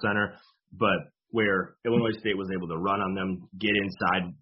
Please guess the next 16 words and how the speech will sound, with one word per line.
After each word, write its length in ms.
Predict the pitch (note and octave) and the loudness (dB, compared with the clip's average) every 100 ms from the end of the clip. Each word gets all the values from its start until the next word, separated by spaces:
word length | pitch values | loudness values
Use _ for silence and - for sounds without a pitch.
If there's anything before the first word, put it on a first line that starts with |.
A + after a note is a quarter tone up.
| _ | _
not 240 | F2+ F2 | -6 -2
only 180 | G2+ G#2 | -2 -2
with 140 | G2+ F#2+ | -2 -4
the 80 | - | -8
slashing 380 | - G2 F#2+ G2 | 0 2 2 -2
with 100 | F#2+ | -4
their 140 | F2+ E2 | -4 -2
guards, 300 | F#2 F2+ F2 | 0 0 0
but 80 | F#2 | -2
also 260 | F2 F2 F2+ | -2 -2 -6
their 160 | E2 - | -8 -6
front 220 | F2 E2+ | -6 -6
court 260 | F#2 F2 - | -6 -8 -4
players. 320 | F2 E2+ E2 _ - _ | -2 -2 -2 _ -20 _
And 360 | F#2+ F#2 F2+ E2 - | 0 2 2 -2 -6
Wisconsin 840 | F#2+ F2+ - F#2 F#2 F#2 F#2 F2 | -8 -6 -2 0 0 -2 -4 -4